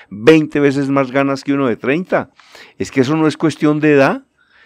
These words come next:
eso es una cuestión de actitud. Y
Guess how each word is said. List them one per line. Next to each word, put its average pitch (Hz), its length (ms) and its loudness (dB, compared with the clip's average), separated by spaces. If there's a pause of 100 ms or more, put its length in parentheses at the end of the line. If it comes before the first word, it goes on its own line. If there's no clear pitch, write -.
(120)
eso 120 240 -2
es 135 80 -4
una 151 200 0
cuestión 120 420 0
de 147 100 4
actitud. 139 580 4 (640)
Y 113 220 -8